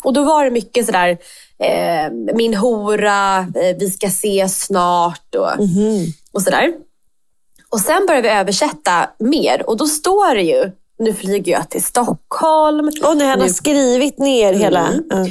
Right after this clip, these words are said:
Speaker 1: Och då är jag medveten om att han skriver. Så
Speaker 2: Ja.
Speaker 1: efter ett tag, det kanske gått två månader, eh, då kan jag och personen som ska hjälpa mig översätta, vi ser liksom live när personen säger att nu ska han flyga till Stockholm.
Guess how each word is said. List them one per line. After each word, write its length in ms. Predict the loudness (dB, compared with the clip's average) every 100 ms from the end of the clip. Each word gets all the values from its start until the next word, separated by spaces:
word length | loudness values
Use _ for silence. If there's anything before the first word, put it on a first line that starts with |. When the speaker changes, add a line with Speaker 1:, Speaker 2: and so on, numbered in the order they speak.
| -2
Speaker 1:
Och 140 | -2
då 200 | 0 0
är 40 | 0
jag 140 | 0
medveten 720 | 0 -2 0 0 -2 -2 -2
om 120 | -2 -2
att 100 | -2
han 120 | -2
skriver. 520 | 0 -2 0 -2 -4 -8 _ -20 _ -8
Så 140 | -2
Speaker 2:
Ja. 40 | 2
Speaker 1:
efter 240 | 2 0
ett 100 | 0
tag, 300 | 0 2 2
det 60 | -2
kanske 180 | -2
gått 180 | -2 -4
två 180 | -2 -2
månader, 460 | 0 0 0 -2 -6 -20 _ -6
eh, 320 | -2 0 0 -2 -4 -6
då 220 | -2 -2
kan 260 | 0 0 2
jag 300 | 2 2 0
och 140 | -2 -6
personen 300 | -2 0 0
som 80 | 0
ska 80 | 0
hjälpa 220 | 0 0
mig 140 | 0
översätta, 360 | 0 0 -2 -2
vi 140 | -2
ser 320 | -2 0 0 0
liksom 240 | 0 0
live 640 | 0 0 0 -2 -2 -4 -4
när 160 | -4
personen 680 | -2 -2 0 0 0 0 0
säger 400 | 0 0 2 2
att 260 | 0 -4 -4
nu 240 | -2 -2
ska 160 | -2 -4
han 140 | -4
flyga 280 | -4 -4 -4
till 100 | -4
Stockholm. 380 | -4 -2 -2 -4